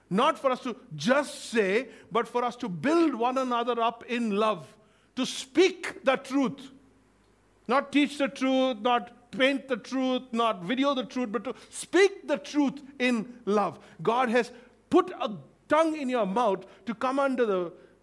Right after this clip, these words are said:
influence of the brain to be able to speak one another up towards the truth. Look at this phrase again. Setting on fire the very course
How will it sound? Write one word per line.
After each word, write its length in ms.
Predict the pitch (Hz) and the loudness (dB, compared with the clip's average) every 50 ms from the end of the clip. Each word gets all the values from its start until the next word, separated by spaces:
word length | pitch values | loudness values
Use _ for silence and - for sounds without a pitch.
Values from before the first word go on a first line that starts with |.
| _ _ _ _ - | _ _ _ _ 0
influence 520 | 277 311 294 202 277 285 285 277 262 - | 0 2 2 0 2 4 4 4 4 2
of 100 | 240 208 | -2 -4
the 80 | 196 214 | -4 -4
brain 380 | 180 156 214 269 277 277 262 208 | -4 -2 -2 0 0 0 -2 -4
to 100 | - 202 | -6 -6
be 180 | 175 220 233 240 | -4 0 2 2
able 220 | 247 247 247 196 | 2 0 -2 -6
to 80 | - 180 | -8 -12
speak 480 | - - - - - 277 285 285 - | -14 -16 -14 -6 -4 -4 -4 -2 -2
one 160 | 240 240 226 | -2 -2 -2
another 360 | 233 226 226 233 220 214 214 - | 0 0 0 0 2 0 0 0
up 320 | 196 233 226 - - - - _ _ _ _ _ | -2 -2 -2 -2 -6 -18 -20 _ _ _ _ _
towards 600 | - 220 214 208 220 214 208 190 156 139 - - - - - _ _ _ _ _ _ _ | -2 0 2 4 4 4 4 2 -2 -4 -10 -16 -18 -20 -20 _ _ _ _ _ _ _
the 80 | - 170 | -6 -6
truth. 500 | - - - - 202 170 147 - - - - - - - _ _ _ _ _ _ _ _ _ _ _ _ _ _ _ _ _ - - - - - _ _ _ _ _ _ _ _ _ - | -6 -8 -4 -2 0 0 0 -2 -6 -12 -20 -20 -20 -20 _ _ _ _ _ _ _ _ _ _ _ _ _ _ _ _ _ -20 -20 -20 -20 -20 _ _ _ _ _ _ _ _ _ -2
Look 180 | 175 220 220 277 | 0 2 4 6
at 80 | 269 | 6
this 140 | 254 240 - | 4 4 2
phrase 260 | - 240 226 220 190 | 4 4 4 4 4
again. 400 | 202 190 165 165 147 127 120 - - - _ _ _ _ _ - | 2 0 0 0 -2 -2 -6 -12 -16 -20 _ _ _ _ _ -16
Setting 560 | - - - 262 247 247 311 302 302 294 285 | -12 -4 -2 0 0 0 0 0 0 -2 -2
on 200 | 226 247 254 240 | 0 0 0 0
fire 720 | - - - - 247 220 208 175 156 151 160 196 247 262 - - - - _ _ - | -2 -6 -4 -2 0 0 2 2 2 2 0 0 -2 -4 -8 -14 -20 -20 _ _ -4
the 120 | 170 185 | -2 0
very 420 | 170 208 220 240 262 302 302 - - - - - - - _ _ - | 2 2 2 2 2 0 -2 -4 -8 -18 -20 -20 -20 -20 _ _ -10
course 540 | - - 262 277 269 240 180 - - - | -4 0 2 2 2 2 0 -4 -8 -10